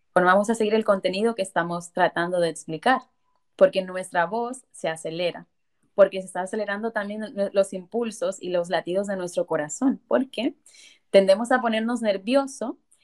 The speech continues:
y los nervios ya saben que nos traicionan. Entonces, es intentar controlar las pulsaciones,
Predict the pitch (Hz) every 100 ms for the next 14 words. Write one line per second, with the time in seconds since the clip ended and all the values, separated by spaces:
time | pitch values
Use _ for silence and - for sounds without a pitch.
0 | _ _ _ 254 233 220 208 202 233 247
1 | 240 226 233 240 202 170 - 151 151 226
2 | 262 165 - _ _ _ _ _ _ _
3 | _ _ _ _ _ - 180 202 214 226
4 | 220 196 185 196 254 233 226 226 247 220
5 | - 175 175 160 - 214 226 214 208 214
6 | 220